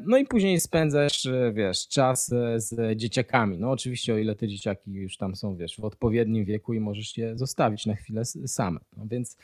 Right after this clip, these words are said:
można wszystko pogodzić, nawet z takiego tygodnia można coś wyciągnąć. E, no, a równie dobrze możesz doskonale przygotować się, e, siedząc, e, wiesz, w Polsce i, i robiąc roboty na trenażerze.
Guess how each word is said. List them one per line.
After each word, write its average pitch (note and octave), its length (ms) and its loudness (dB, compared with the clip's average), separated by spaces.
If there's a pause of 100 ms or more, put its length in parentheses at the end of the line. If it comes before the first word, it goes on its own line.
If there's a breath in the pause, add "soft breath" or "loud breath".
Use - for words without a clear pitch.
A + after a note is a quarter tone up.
(340 loud breath)
można F#3 340 8
wszystko D3 300 2
pogodzić, C3+ 400 2
nawet D3 280 4
z - 40 -6
takiego B2 360 4
tygodnia B2+ 480 2
można B2+ 320 2
coś A2+ 220 -8
wyciągnąć. A#2 680 -2 (420 loud breath)
E, A2+ 440 -4 (420)
no, E3+ 220 -10
a D3+ 140 6
równie D#3 300 6
dobrze C#3+ 300 8
możesz C#3 280 8
doskonale C3 520 8
przygotować A#2+ 680 4
się, A2 420 6 (400)
e, A2 60 0
siedząc, A#2 600 6
e, G#2+ 300 4
wiesz, G2 220 2
w - 160 -10
Polsce G#2+ 640 4
i, G2 320 0
i A2+ 60 4
robiąc G#2+ 380 4
roboty G#2 380 4
na G2 160 4
trenażerze. F2 640 0